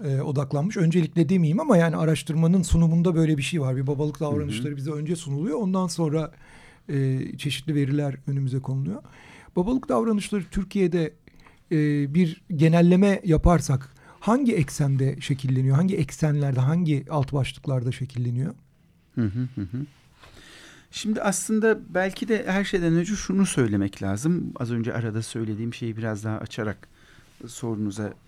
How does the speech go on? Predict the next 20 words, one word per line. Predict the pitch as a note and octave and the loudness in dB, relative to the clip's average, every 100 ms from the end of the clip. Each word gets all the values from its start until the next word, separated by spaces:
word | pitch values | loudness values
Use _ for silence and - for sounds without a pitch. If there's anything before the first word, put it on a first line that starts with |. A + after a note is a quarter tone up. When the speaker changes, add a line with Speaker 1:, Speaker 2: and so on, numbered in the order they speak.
| - | -14
Speaker 2:
bir | A2 A2 | -10 -10
cevap | G#2 A2 G#2 - | -10 -10 -10 -8
vermeye | G2+ G2+ | -8 -8
çalışayım. | G2 G#2 - E3 E3 - - - - | -8 -10 -8 -10 -10 -20 -20 -20 -18
Bir | C3+ | -8
kere | F3+ F#3+ | -4 -2
hani | F3 F3+ - - | -2 -4 -8 -12
Türk-, | - E3+ - - _ _ | -12 -12 -14 -20 _ _
Türkiye'de | - G#3+ - A#2 A2 | -10 -10 -6 -4 -2
de | D3 C#3+ | -4 -2
dünyada | D3+ D#3 D#3 D3+ | -2 2 0 0
da | D#3 E3 - - _ | -4 -6 -10 -20 _
tek | - F#3+ | 0 0
bir | D#3+ | -2
ba-, | B2 A2+ - A#2 _ | -6 -8 -12 -20 _
babalık | C3 G#2+ A#2 E3+ F3+ | -6 -4 -4 -6 -6
yok. | - - | -8 -8
Bunun | B2+ A#2+ C3 C3 - - | -6 -4 -4 -8 -20 -20
sınıfsal, | - - C3+ C3 - A#2+ A#2 A#2+ - | -16 -2 0 0 -4 -4 -4 -6 -12
kültürel, | - A#2+ - A#2 A2 A2 | -8 -8 -6 -6 -4 -2